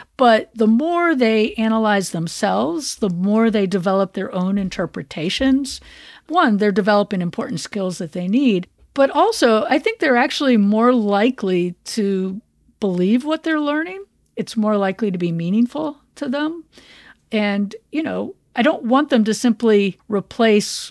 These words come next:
one set of mythologies with what I tell them. One of the things that I love to do when I'm teaching the Montgomery bus boycott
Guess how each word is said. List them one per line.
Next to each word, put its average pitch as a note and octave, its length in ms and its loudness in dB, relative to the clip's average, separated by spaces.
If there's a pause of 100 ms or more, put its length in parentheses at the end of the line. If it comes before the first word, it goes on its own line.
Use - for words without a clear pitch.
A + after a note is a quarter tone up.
one A3 360 2
set G3+ 260 0
of F3+ 100 -2
mythologies F#3 1120 0 (180)
with A3 220 -2
what G#3+ 160 0
I F#3+ 140 0
tell E3+ 320 -6
them. F3+ 240 -10 (1400)
One C4 200 6
of G4+ 60 2
the F#4 120 2
things B3 260 4
that A3+ 100 2
I G#3 60 4
love G#3 220 2
to A#3+ 120 0
do G3+ 160 0
when G3 120 -4
I'm F3 100 -2
teaching G#3+ 300 -4
the G3 60 -2
Montgomery F#3 460 -2
bus F#3+ 260 -2
boycott E3 680 -4